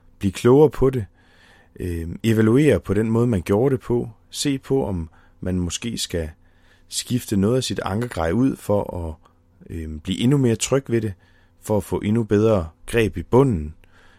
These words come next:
eller for at kunne, øh, ligge der i, øh, hvad kan man sige, i hårde vejr. Og hvis man tager et skridt ad gangen, hvis man stille og roligt bygger det her op, og hvis man, øh,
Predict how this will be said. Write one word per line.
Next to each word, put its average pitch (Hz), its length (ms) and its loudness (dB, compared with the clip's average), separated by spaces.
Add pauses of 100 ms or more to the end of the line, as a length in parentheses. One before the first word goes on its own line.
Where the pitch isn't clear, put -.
(200)
eller 85 240 -6
for 104 340 -2
at 85 100 -8
kunne, 87 360 -6
øh, 80 280 -6
ligge 90 560 -2 (320)
der 85 240 -6
i, 82 260 -6
øh, 78 200 -8
hvad 82 120 -10
kan 90 140 -6
man 82 120 -6
sige, 95 340 -2 (220)
i 95 100 -6
hårde 101 360 2
vejr. 101 200 0 (880)
Og 98 80 -6
hvis 101 80 -6
man 127 100 0
tager 180 220 2
et 98 120 -2
skridt 101 220 0
ad 85 60 0
gangen, 78 360 -8 (440)
hvis 95 220 -6
man 104 240 -2 (100)
stille 160 420 0
og 113 120 0
roligt 123 360 -2
bygger 92 240 -2
det 120 180 -4
her 123 160 -2
op, - 340 -8 (500)
og 92 140 -6
hvis 95 260 -2
man, 90 280 -2 (640)
øh, 80 360 -8